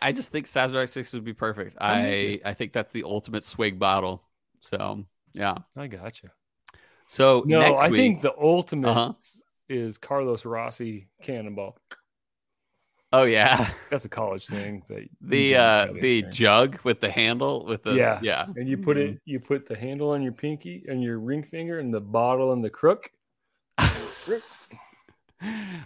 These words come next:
Speaker 1: I can tell this is from experience, hundred percent. Uh, so yeah, this week, next week, we're gonna be drinking, uh, Del Bock Frontera. Are we gonna pull in a Del Bock, uh, celebrity? Maybe. I doubt it.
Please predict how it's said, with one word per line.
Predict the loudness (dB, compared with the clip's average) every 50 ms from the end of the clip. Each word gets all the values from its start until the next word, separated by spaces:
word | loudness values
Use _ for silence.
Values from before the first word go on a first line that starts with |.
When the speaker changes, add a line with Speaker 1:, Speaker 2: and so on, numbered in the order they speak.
| -2
Speaker 1:
I | -2 0
can | 0 0 -2 0
tell | 2 2 4 4 2
this | 0 -4 -4
is | -8 -6
from | -4 -4 -2 -2
experience, | -4 -8 -8 -10 -10 -10 -8 -10 -12 -12 -14 -18 -20
hundred | -16 -4 -2 -2 0 0
percent. | -4 -6 -10 -12 -14 -16 -16 _ _ _ _ _ _ _ _ _ _ _ _ _ _ _ _ _ -6
Uh, | 0 2 4 4 6 6 4 4 2 0 -2 -6 -8 -14 -18 _ _ _ _ _ _ _ _
so | -6 0 0 2 2
yeah, | 4 6 6 6
this | 6 4 2 0 0 -2 -4
week, | -2 -2 -2 -4 -6 -8 -2
next | 0 0 0 0 -2 -2
week, | -2 -2 -2 _ -4
we're | -4 -2 -2
gonna | 0 -2 -2
be | -2 -2
drinking, | -2 -2 -4 -4 -4 -4 -4 -4 -4
uh, | -4 0 0 0
Del | 0 2 2 0 2 4
Bock | 2 0 0 _ -4
Frontera. | -2 -2 -2 -2 -4 -2 0 0 0 0 0 -4 -6 -6 -2
Are | 0 2
we | 2 2
gonna | 2 0 -2
pull | -2 0 0 2 2 2
in | 2 2 0 -2 -2
a | -2 -2 0
Del | 2 4 4 4 6
Bock, | 6 6 6 6 4 2 -4 -10 -4
uh, | 0 2 4 4 2
celebrity? | 0 -2 0 2 2 2 4 2 0 0 0 -2 -2 -4 _ _ _ _ _ -20 -20 -20 -20 -18 -18 -18 -20 -20 -20 -20 -20 -20 _ _
Maybe. | -8 0 6 8 8 8 8 6 4 -2 -6 -6 -8 -2 0
I | 0 0
doubt | 2 4 6 8 8 8 8 6
it. | 2 0 -2